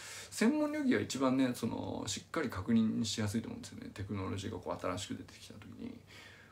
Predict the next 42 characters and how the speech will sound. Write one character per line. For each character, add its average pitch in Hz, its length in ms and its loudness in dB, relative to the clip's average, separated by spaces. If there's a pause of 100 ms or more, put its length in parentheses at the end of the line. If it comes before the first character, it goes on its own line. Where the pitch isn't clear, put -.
(100)
ま 151 60 4
あ、 143 40 2
だ 127 60 4
か 113 60 6
ら 104 40 4
僕 117 260 4
も、 110 300 8
だ 110 60 4
か - 80 0
ら - 40 -4
最 110 180 4
初、 101 140 0 (680)
ね、 117 220 4
エ 101 120 0
ー 98 60 0
ア - 20 0
イ 95 40 0
が 90 80 0
出 104 100 -2
て 98 100 -8
き - 60 -10
た - 80 -6
時 - 200 -10
に、 - 260 -8 (120)
気 - 140 0
象 175 220 0
学 139 360 4
の、 156 300 2 (420)
ま 170 100 4
あ、 156 40 6
ち 135 100 0
ょ 120 40 2
っ - 20 -8
と、 139 100 2
例 131 520 4
え - 20 4
ば - 320 2
気 - 120 -14
候 104 160 2
変 107 180 8
動 92 600 2
の、 117 240 4